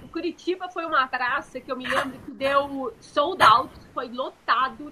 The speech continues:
teve cadeira extra no fosso. Foi absurdo, assim, assim, na parte da orquestra, né? Não era nem fosso, a parte da orquestra que não tinha fosso.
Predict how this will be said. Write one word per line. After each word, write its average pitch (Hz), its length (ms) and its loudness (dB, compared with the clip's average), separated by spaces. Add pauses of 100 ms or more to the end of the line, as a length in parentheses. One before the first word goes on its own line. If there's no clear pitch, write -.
teve 254 220 -10
cadeira 269 560 -4
extra 285 400 -8
no 294 160 -10 (100)
fosso. 320 580 -2 (540)
Foi 277 140 0
absurdo, 349 680 -2
assim, 254 480 -8
assim, 196 460 -6 (320)
na 208 100 10
parte - 360 4
da 220 100 6
orquestra, 233 680 -4
né? 220 260 -4
Não 220 100 -6
era 226 120 -2
nem 330 160 -6
fosso, 220 240 -10
a 196 40 -6
parte - 300 -2
da 226 120 2
orquestra 240 460 -6
que 240 120 -6
não 220 100 -4
tinha 214 240 -8
fosso. 226 420 0